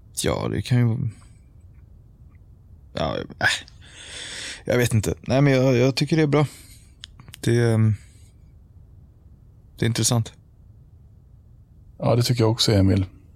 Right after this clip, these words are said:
Speaker 2: Att det är intressant. Alltså, jag måste ändå fråga igen. Var det du som tände på?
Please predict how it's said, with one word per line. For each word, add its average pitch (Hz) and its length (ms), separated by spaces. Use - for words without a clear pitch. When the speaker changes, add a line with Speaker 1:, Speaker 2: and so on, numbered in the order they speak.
Speaker 2:
Att 95 140
det 113 100
är 117 40
intressant. 98 800
Alltså, 117 200
jag 127 100
måste 139 460
ändå 95 200
fråga 101 400
igen. 107 420
Var 160 200
det 165 80
du 90 180
som 87 200
tände 92 280
på? - 260